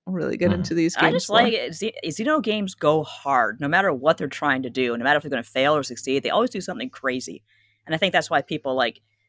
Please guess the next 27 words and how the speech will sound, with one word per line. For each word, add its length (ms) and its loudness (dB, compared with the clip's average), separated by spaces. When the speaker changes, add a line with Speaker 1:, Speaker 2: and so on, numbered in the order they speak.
Speaker 3:
Xenoblade 300 -4
Chronicles 440 -6
X, 220 -2
because, 300 -8
yeah, 300 0
like 160 -8
Eric 260 -2
said, 220 -6
here 180 -2
are 40 -4
those, 220 -6
these 160 -12
mechs 400 -2
that 180 -6
have 220 0
no 140 -2
business 500 -6
being 320 -6
on 80 -2
the 80 -6
system 400 -10
that 100 -10
can 240 -12
barely 260 -2
handle 300 -6
them. 240 -16
But 160 -6